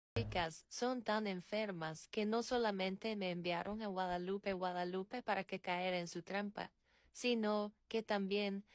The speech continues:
se dedicaron a investigar mi vida completa y filtraron mi nombre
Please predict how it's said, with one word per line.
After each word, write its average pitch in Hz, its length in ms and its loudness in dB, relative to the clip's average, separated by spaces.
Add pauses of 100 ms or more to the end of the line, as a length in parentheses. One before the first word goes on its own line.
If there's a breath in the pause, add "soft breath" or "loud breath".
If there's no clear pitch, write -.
se 208 180 0
dedicaron 208 600 0
a 208 60 0
investigar 190 680 -2
mi 202 140 0
vida 180 320 0
completa 175 720 -2 (280)
y 220 100 -2
filtraron 214 760 0
mi 190 120 2
nombre 185 680 0